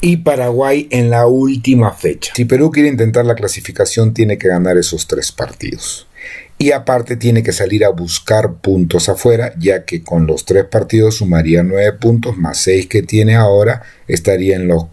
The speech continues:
quince puntos, faltándole al menos tres o cuatro puntos más. Si esto sucediese, Perú tendría que robar puntos de visita, y estamos considerando que le roba un punto a Venezuela y que le roba un punto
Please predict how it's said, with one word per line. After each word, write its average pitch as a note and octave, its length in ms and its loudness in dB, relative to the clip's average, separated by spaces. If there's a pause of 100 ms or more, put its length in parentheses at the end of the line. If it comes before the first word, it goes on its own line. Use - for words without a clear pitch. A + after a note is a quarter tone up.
(120)
quince F#2 440 0
puntos, D#2+ 500 -6
faltándole F#2+ 880 0
al F2 160 0
menos E2+ 320 0
tres A#2 340 0
o G2 140 -6
cuatro E2+ 500 0
puntos - 460 -8
más. - 240 -12 (400)
Si A#2 280 2
esto C3 280 0
sucediese, B2 800 2
Perú A2 300 0
tendría G#2 440 0
que G2+ 160 -4
robar G2+ 500 2
puntos F#2+ 460 0
de F#2+ 140 2
visita, F2 580 -4 (300)
y G2+ 40 4
estamos A2+ 360 2
considerando G#2 760 0
que F#2+ 120 -2
le F#2+ 140 2
roba G2 480 2
un A2 300 2
punto G2 600 0
a F2+ 100 -2
Venezuela A2+ 800 2
y A2+ 120 -4
que A2+ 120 -4
le G#2 120 0
roba F#2 380 0
un G#2+ 240 2
punto G2 480 0